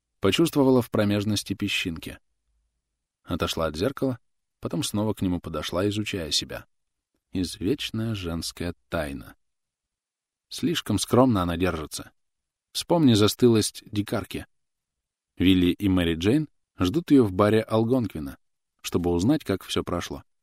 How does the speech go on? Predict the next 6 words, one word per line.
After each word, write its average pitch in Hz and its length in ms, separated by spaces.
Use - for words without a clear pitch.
Она 104 240
прошлась 92 560
разнузданнее. 90 800
В 85 80
дверь 87 220
постучали, 95 580